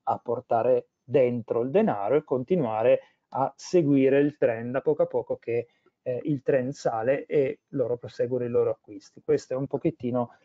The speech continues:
la dinamica che vediamo, ma è una dinamica che non è nuova. Non è che stiamo ass-, assistendo per forme, per manipolazioni, eh, per, per strutture a, a qualcosa di mai visto in vita nostra.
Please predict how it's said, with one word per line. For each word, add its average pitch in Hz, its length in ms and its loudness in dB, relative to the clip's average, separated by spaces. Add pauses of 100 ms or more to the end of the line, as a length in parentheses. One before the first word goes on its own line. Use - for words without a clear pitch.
la 139 140 2
dinamica 135 540 0
che 127 120 -6
vediamo, 107 500 -4 (280)
ma 143 140 0
è 147 60 2
una 165 120 4
dinamica 175 440 2
che - 120 0
non 156 140 4
è 185 80 4
nuova. 117 500 2 (600)
Non 139 180 -4
è 196 60 2
che 196 100 0
stiamo 180 320 4
ass-, - 200 -2
assistendo 151 920 2
per 143 240 -2
forme, 139 640 2 (260)
per 143 180 0
manipolazioni, 139 1400 2 (280)
eh, 131 340 0 (200)
per, 143 280 2
per 151 200 2
strutture 135 1000 0 (220)
a, 127 400 -4 (220)
a 151 160 -2
qualcosa 156 520 4
di 143 140 2
mai 151 220 4
visto 147 420 0
in 139 160 2
vita 135 260 2
nostra. 110 540 -6